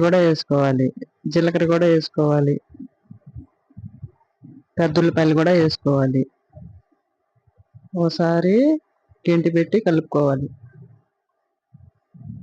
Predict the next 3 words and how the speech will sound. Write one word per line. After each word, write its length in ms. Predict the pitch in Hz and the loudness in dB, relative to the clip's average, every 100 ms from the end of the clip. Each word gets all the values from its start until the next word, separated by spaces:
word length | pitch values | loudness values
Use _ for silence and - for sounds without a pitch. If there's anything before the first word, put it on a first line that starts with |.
| - - - - - _ _ _ _ _ - - _ _ _ _ _ _ _ | -18 -20 -20 -20 -20 _ _ _ _ _ -20 -20 _ _ _ _ _ _ _
పసుపు 320 | 185 175 180 175 | -2 -2 -2 0
కూడా 140 | 175 196 | 2 2
వేసుకోవాలి. 560 | 180 160 160 151 135 | 2 0 0 0 0